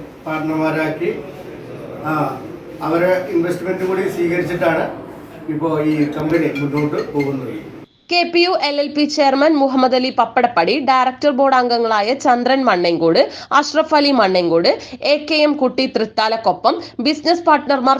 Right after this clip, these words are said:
Speaker 2: തുടങ്ങിയവർ പങ്കെടുത്ത് സംസാരിച്ചു. ഒരു ലക്ഷത്തിലധികം ചതുരശ്ര അടി വിസ്തീർണമുള്ള നിരവധി മെഡിക്കൽ വിഭാഗങ്ങളെ കാര്യക്ഷമമായി ഉൾക്കൊള്ളുന്ന നൂറ്റമ്പത്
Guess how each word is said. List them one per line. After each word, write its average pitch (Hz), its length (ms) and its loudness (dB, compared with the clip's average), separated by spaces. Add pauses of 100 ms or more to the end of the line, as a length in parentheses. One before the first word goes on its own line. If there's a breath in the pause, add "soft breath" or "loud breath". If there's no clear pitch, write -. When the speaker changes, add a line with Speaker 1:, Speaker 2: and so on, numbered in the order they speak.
Speaker 2:
തുടങ്ങിയവർ 226 580 2
പങ്കെടുത്ത് 269 500 2
സംസാരിച്ചു. 170 580 0 (360)
ഒരു 220 200 4
ലക്ഷത്തിലധികം 226 800 0
ചതുരശ്ര 220 560 0 (140)
അടി 208 240 0
വിസ്തീർണമുള്ള 226 680 0 (100)
നിരവധി 240 440 0
മെഡിക്കൽ 233 460 0
വിഭാഗങ്ങളെ 214 560 0 (100)
കാര്യക്ഷമമായി 240 840 0 (120)
ഉൾക്കൊള്ളുന്ന 226 580 2 (380 loud breath)
നൂറ്റമ്പത് 294 560 4